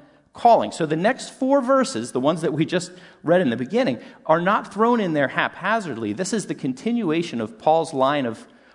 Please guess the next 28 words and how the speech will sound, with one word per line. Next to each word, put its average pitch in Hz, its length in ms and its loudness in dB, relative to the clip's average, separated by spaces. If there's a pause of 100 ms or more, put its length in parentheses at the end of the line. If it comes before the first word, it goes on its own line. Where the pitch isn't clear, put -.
of 110 80 -16
thought, - 560 -10 (1120)
where 127 140 -4
he's 143 160 0
asking 127 480 -4
that 123 260 0
question, 95 420 -10
"What 151 360 0
practical 160 540 -6
difference 110 680 -8 (240)
does 101 160 -10
your 101 80 -8
faith 135 400 -4
in 92 100 -12
Christ - 600 -12 (500)
make 107 320 -4
in 110 80 -6
your 131 120 -8
home?" 185 260 -8 (920)
Are 123 220 6
our 185 240 6
lives, 165 480 2
are 113 160 2
our 160 360 4
attitudes, 165 800 -4 (320)
are 123 100 4
our 135 260 4
actions 123 800 -6